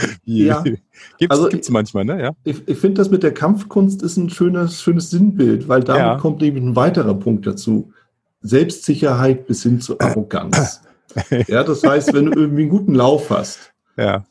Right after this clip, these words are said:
Speaker 2: So, jetzt hab ich den Kerl hier durch die Ecken des Rings getrieben.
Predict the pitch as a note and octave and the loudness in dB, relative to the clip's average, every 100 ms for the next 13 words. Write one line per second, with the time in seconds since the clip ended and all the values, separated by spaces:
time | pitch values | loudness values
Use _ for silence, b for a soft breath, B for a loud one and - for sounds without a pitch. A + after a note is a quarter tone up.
0 | B2+ A#2 G#2 G#2+ C#3 - C#3 B2 - A#2+ | 0 2 2 2 0 0 -2 -2 0 0
1 | G#2 - A#2 A#2+ B2 A#2+ A#2+ G#2+ A2 G#2+ | 0 -2 0 2 2 4 2 2 -2 -2
2 | - A2+ - B2+ - A#2+ G#2 G2 - B2 | -4 -4 -2 -2 0 2 2 0 0 0
3 | - - - - C3+ C#3+ A#2 - | 0 -4 -6 0 0 2 2 0